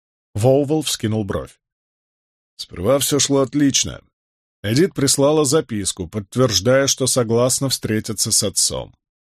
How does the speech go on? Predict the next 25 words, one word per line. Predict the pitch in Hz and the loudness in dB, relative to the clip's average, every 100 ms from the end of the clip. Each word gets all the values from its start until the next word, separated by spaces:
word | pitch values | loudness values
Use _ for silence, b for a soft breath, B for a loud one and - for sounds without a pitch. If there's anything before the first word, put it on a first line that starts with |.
| _ | _
Мы | 92 135 | -2 0
с | 135 | 0
мастером | 139 139 - 127 127 | 0 0 0 0 2
Рейнольдсом | 139 151 147 - 143 | 2 2 0 0 0
отправились | 135 - 139 139 135 - | -2 2 2 2 0 0
к | |
условленному | 143 - 139 135 127 123 120 | 0 2 4 4 2 0 0
месту | 123 131 - | 2 0 2
верхом. | 135 139 - 127 85 _ _ _ _ _ _ _ | 0 0 0 0 -2 _ _ _ _ _ _ _
В | 90 | -2
моей | 123 139 143 | 2 2 2
сидельной | - 135 139 135 127 | 0 2 2 2 0
сумке | - 175 160 156 | 0 0 0 0
были | 147 147 | 2 0
припасены | 135 135 139 143 135 | 0 0 2 2 2
молоток | 127 120 113 110 139 139 | 2 2 2 0 -4 -2
и | 135 | 0
лопата. | 127 127 95 65 - - _ _ _ _ _ _ | 0 0 -6 -6 -12 -16 _ _ _ _ _ _
Я | 78 82 175 | -4 0 2
собирался | - 180 175 175 160 - | 2 0 2 2 2 -2
прикончить | 123 156 143 208 185 143 123 | -2 -4 0 -2 0 0 0
ее | 117 | 2
ударом | 117 160 151 | 2 0 0
по | 113 95 | -4 -4
голове, | 98 110 143 175 160 | 0 2 2 -2 -4